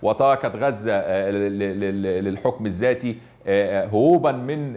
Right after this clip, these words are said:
آه، جحيم غزة الذي عانت منه لسنوات طويلة ولشراسة المقاومة الفلسطينية في غزة التي كبدت إسرائيل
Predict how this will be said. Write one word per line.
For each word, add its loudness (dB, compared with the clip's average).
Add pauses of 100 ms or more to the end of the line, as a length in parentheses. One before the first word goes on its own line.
آه، -2
جحيم -2
غزة 0
الذي -2
عانت 0
منه -6
لسنوات -2
طويلة 0 (240)
ولشراسة 2
المقاومة 0
الفلسطينية -6
في -4
غزة 0 (260)
التي 0
كبدت -2
إسرائيل -2